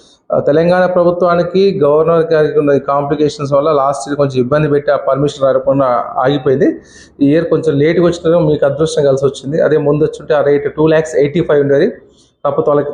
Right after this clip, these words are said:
టైమ్ లేదు కాబట్టి తొందరగా క్లోజ్ చేద్దని చెప్పేసి, ఆ, వన్ సిక్స్టీకి డిసైడ్ చేశారు. More than నైంటీ పర్సెంట్ వాళ్ళకి, ఆ, కొంచెం ఒకవేళ నైంటీ పర్సెంట్ below ఉంటే ఇంకొక పదివేలు ఎక్స్ట్రా అవుతుంది, వన్ ఎయిటీ అవుతుంది. ఆ, కానీ రీజనబుల్ కాలేజ్.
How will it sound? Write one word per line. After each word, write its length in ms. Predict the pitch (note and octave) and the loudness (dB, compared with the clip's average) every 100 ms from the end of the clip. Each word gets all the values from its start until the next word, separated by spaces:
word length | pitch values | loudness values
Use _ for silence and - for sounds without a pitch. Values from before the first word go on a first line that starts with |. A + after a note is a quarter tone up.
| - | -4
టైమ్ 280 | D#3 F#3 G3 | 0 2 2
లేదు 180 | F#3 | 2
కాబట్టి 380 | F3 D#3+ D#3+ D#3+ | 2 2 2 0
తొందరగా 440 | E3+ D#3+ D#3 E3 E3 | -2 0 2 2 2
క్లోజ్ 340 | E3 D3+ D3 | 2 0 2
చేద్దని 240 | D3 C#3+ | 0 0
చెప్పేసి, 720 | C3+ C3+ C#3 - D#3+ C#3 C#3 - - _ - | 0 -2 -4 0 0 2 -2 -8 -20 _ -4
ఆ, 60 | A#2 | 0
వన్ 220 | A#2+ D#3+ | 2 0
సిక్స్టీకి 380 | G#3+ G#3 G#3+ F3 | 0 -2 0 0
డిసైడ్ 360 | D#3 F3 E3 | 0 0 0
చేశారు. 320 | D#3+ D#3 D#3 | 0 2 0
More 320 | F3 D3+ D#3 E3 | 0 0 2 2
than 120 | F3 | 2
నైంటీ 360 | E3+ D#3 D#3 | 2 0 0
పర్సెంట్ 300 | D3+ D3 D3 | 0 -2 0
వాళ్ళకి, 440 | C#3+ C#3 - A#3 - | 0 0 0 -2 0
ఆ, 300 | C#3+ C#3 C3+ C3+ | 0 2 2 0
కొంచెం 280 | D3+ D3+ | -2 0
ఒకవేళ 340 | D3 D3 D#3 D#3 D3+ | 0 2 2 0 2
నైంటీ 280 | C#3+ D3+ | 0 0
పర్సెంట్ 320 | D3+ D3+ D3+ C#3 | -2 -2 0 0
below 160 | D#3 | 2
ఉంటే 220 | D3+ D#3+ | 2 -2
ఇంకొక 260 | F#3+ D3+ C#3+ | -2 -2 0
పదివేలు 280 | C#3+ C#3 C#3 | 0 2 2
ఎక్స్ట్రా 280 | C3 - C3 | 0 -2 0
అవుతుంది, 320 | B2+ B2+ D3+ | 0 -2 0
వన్ 180 | D#3+ C#3 | 0 0
ఎయిటీ 220 | C3+ C3+ | 0 0
అవుతుంది. 440 | A#2+ A#2+ B2 G3+ - - _ _ _ _ _ _ _ _ _ _ - | 0 0 0 0 -2 -16 _ _ _ _ _ _ _ _ _ _ -4
ఆ, 420 | A2 G#2+ G#2+ G#2 - - _ _ - | 0 0 2 0 -2 -10 _ _ -8
కానీ 160 | E3+ G3 | -2 0
రీజనబుల్ 440 | D#3+ F3 F3 D3+ | 2 2 2 2
కాలేజ్. 320 | C3 A2 G2+ | 0 2 0